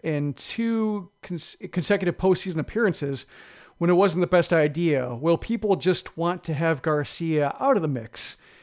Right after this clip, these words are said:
entirely to not have it be a case where the White Sox see him as a feasible outfield starter come postseason time? That's, I think, the, he's another guy who I think just there are a lot of uses for him in a, an equally strong case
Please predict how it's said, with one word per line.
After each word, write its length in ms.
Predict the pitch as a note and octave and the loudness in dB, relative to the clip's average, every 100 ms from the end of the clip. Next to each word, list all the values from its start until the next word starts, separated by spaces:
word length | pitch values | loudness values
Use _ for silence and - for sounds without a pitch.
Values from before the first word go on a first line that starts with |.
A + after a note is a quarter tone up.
| _ - | _ -4
entirely 540 | E3+ G3+ A#3+ F3+ D3 | -2 2 4 4 2
to 80 | D#3 | 2
not 240 | E3 E3+ | 2 0
have 300 | A#2 F3 E3+ | 2 4 4
it 360 | E3 - - - | 0 -6 -20 -6
be 140 | F3 | -4
a 40 | D#3 | -4
case 380 | - E3+ - | 0 0 0
where 80 | E3+ | -2
the 80 | D#3 | 0
White 240 | D3 D#3+ | 2 2
Sox 320 | - D#3+ D3 - | 2 -2 -2 -6
see 200 | A#3+ F3+ | -2 0
him 180 | E3 | 2
as 100 | D#3 | 0
a 80 | C#3+ | -4
feasible 680 | - F#3+ F3 D3+ D#3 D3 B2+ - - - _ _ F3 | -6 -2 -2 0 0 0 -2 -14 -20 -20 _ _ 0
outfield 440 | F3+ - E3+ D#3 | 0 0 0 0
starter 320 | - E3 D#3 | 0 0 0
come 240 | - E3 D3 | -4 -4 -4
postseason 640 | E3 D3+ - E3 C3 C3 | -2 -4 -4 -6 -6 -6
time? 420 | A#2 A2+ G2+ G#2+ - | -8 -12 -12 -18 -2
That's, 200 | F3 G3 | 0 2
I 80 | F3 | 2
think, 260 | F#3 E3+ | 2 0
the, 320 | F3 D#3 D3 - - - - | -4 -4 -4 -8 -20 -18 0
he's 200 | B3+ A3+ | 2 4
another 180 | A3+ | 4
guy 220 | D#3+ F#3 F3 | 4 4 6
who 120 | E3+ | 4
I 80 | E3 | 4
think 180 | F3 | 0
just 200 | D3+ C#3+ | -2 -4
there 100 | E3+ | -2
are 60 | D#3 | 0
a 40 | |
lot 160 | D#3 A#3+ | 2 2
of 160 | A#3 F3+ | 0 -2
uses 460 | A3 G#3+ G3 - | -2 0 -2 -4
for 240 | - B3+ A#3 | -6 0 2
him 340 | C#4 C#4 B3 _ - - _ _ _ | 2 0 -2 _ -20 -20 _ _ _
in 380 | G3+ F#3+ F3 E3+ | 0 2 2 0
a, 360 | F#3 F#3 F#3+ - | -2 -2 -4 -4
an 100 | F#3+ | 2
equally 320 | B3 A#3+ G#3 | 2 4 0
strong 380 | - F#3+ F3 D#3 | 0 2 2 0
case 540 | D#3+ D3 C#3 - - | -2 -4 -4 -6 -10